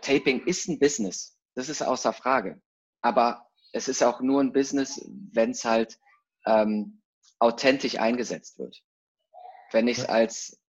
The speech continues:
Speaker 1: Allzweckwaffe einsetze, wird's nicht funktionieren. Wenn ich's aber, ähm, gewissenhaft und wirklich mit meinem Wissen, ähm, vereinbaren kann,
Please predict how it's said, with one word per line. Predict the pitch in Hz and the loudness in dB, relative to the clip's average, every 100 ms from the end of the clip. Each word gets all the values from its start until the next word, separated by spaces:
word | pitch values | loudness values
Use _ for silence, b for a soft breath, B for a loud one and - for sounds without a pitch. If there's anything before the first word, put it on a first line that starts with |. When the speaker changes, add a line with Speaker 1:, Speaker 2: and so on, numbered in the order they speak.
| - | 0
Speaker 1:
Allzweckwaffe | 120 135 - 131 127 127 123 - | 2 2 0 -2 0 0 0 0
einsetze, | - 110 110 107 - 104 101 b b b b b - | 0 -2 0 -4 -4 -8 -8 b b b b b -12
wird's | 117 120 - | -6 -4 -2
nicht | 113 - | -4 -4
funktionieren. | 107 101 101 107 131 170 190 _ _ _ _ _ _ _ - | -6 -6 -4 2 2 2 -4 _ _ _ _ _ _ _ -4
Wenn | 113 113 | 2 2
ich's | 110 - | 2 0
aber, | 104 104 104 104 101 - | 0 4 4 4 0 0
ähm, | 107 101 98 - _ _ - - - | -2 0 -4 -6 _ _ -20 -20 -10
gewissenhaft | 107 131 - 135 131 131 - | -4 -2 -2 0 0 -2 -6
und | 107 107 110 | -4 -4 -4
wirklich | 110 110 - | -4 -4 -4
mit | 107 104 | -4 -2
meinem | 107 113 127 104 | 2 4 4 2
Wissen, | 117 131 113 107 101 - _ _ _ - | 0 -2 -2 -2 -4 -10 _ _ _ -2
ähm, | 104 101 98 | 0 0 -4
vereinbaren | - - 127 135 104 95 | -4 0 2 2 2 0
kann, | - 98 131 | -4 -6 -6